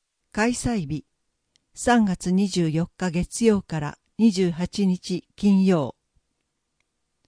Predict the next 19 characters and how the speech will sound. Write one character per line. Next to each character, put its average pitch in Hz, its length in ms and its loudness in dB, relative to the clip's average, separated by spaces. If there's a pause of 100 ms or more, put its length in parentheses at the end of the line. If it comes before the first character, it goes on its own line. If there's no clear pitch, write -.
(500)
場 175 140 2
所、 190 300 2 (300)
市 - 220 -2
役 214 200 0
所 175 160 2
一 156 140 -2 (120)
階、 156 280 -6 (160)
市 - 200 -6
民 190 220 2
ホ 160 300 0
ー - 20 -6
ル。 - 180 -10 (2000)
対 214 220 2
象、 190 520 0 (640)
市 269 240 4
内 196 260 6
に 156 160 -2
本 214 300 2
拠 - 240 -6